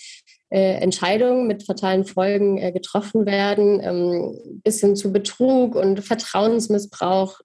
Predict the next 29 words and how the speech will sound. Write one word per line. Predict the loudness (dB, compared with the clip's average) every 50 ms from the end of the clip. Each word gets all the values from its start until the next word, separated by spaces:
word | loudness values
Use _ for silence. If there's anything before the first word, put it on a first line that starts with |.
| -10
ähm, | -8 -6 -4 -2 0 0 0 -2 -4 _ -20 -20 -20 -20 -20 -20 -20 -20 -20 -20 -20 -12 _ 0
oder | 2 2 2 2 0 0 -2 -4 -4 0
ja, | 0 2 2 2
de-, | 2 0 0
den | 0 0 2 2 0
Kampf | 0 0 0 0 0 0
nach, | 0 0 2 2 -2 -4 -6 -12 -12 -6
nach | -4 -2 -2 -2 -2
der | -2 -2 0 0 2
Anerkennung | 2 2 2 2 2 0 2 2 2 2 2
und | 0 -2 -2
damit | -2 -2 0 0 -2 -4 -6 -10 -6 -2
dem | -2 -2 0
Kampf, | 0 0 -2 -2 -4 -8 -20 _ _ _ _ _ _ -20 _ _ -20 _ -16
äh, | -12 -10 -6 -2
eigene | 0 2 2 2 4 2 2 2
Ziele | 0 0 0 0 2 2 2 0
vor | -2 -2 0 0 2 2
den | 2 2 0
Zielen | 0 -2 -2 0 0 2 2 2 0
der, | 0 -2 -2 -2 -2 -2 -2 -4 -4
der, | -2 -2 -2 -2 -2 -2
des | -4 -6 -8 -4
Teams | 0 2 4 4 4 2 2
oder | 2 2 2 2
sogar | 2 2 0 0 0
des | -2 -4 -4
Unternehmens | -4 0 2 4 4 4 4 2 2 0 -4 -10 _ _ -20 -20 -20 -20 -20 -20 -20 _
voranzustellen. | -4 -2 0 0 2 2 0 0 0 -2 -6 -6 -2 -2 0 2 2 2 2 0 -2 -6